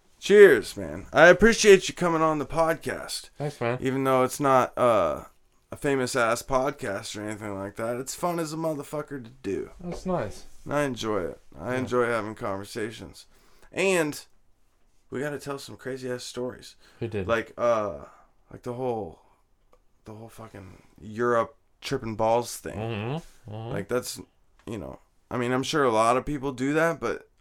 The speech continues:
Speaker 1: I've
Speaker 2: Some
Speaker 1: never
Speaker 2: weird shit.
Speaker 1: Yeah, I've never heard, I've never heard of that kind of shit. And then you getting the full-on, full-fledged mushrooms that are brand, brand new, just picked and shit. That's wild. But, uh,
Speaker 2: I said too much.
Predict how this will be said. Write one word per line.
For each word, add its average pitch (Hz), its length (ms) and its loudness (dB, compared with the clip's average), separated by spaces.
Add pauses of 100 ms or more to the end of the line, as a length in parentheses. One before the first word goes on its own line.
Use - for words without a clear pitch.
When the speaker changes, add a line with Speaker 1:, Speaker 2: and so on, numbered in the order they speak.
(120)
Speaker 1:
I've 127 160 0
Speaker 2:
Some 165 80 0
Speaker 1:
never 147 180 4
Speaker 2:
weird 127 160 4
shit. 127 340 2 (160)
Speaker 1:
Yeah, 110 240 0
I've 120 80 0
never 147 280 0
heard, 104 340 0 (160)
I've 113 140 -6
never 127 200 -2
heard 101 220 -2
of 92 60 -6
that 90 160 -8
kind 92 200 -10
of 90 80 -12
shit. 95 280 -6
And 98 100 -8
then 95 260 -8 (380)
you 123 100 -6
getting 117 240 0
the 101 80 -4
full-on, 110 540 0
full-fledged 107 600 -4
mushrooms 107 640 -2
that 101 100 -2
are 101 100 2
brand, 101 500 -2 (160)
brand 98 300 -6
new, 101 220 -2
just 92 280 -6
picked 95 340 -6
and 104 120 -10
shit. 110 240 -10
That's - 220 -14
wild. - 520 -14 (880)
But, 131 300 6 (120)
uh, 113 520 4
Speaker 2:
I 113 100 -2
said 156 260 4
too 170 140 2
much. 143 440 0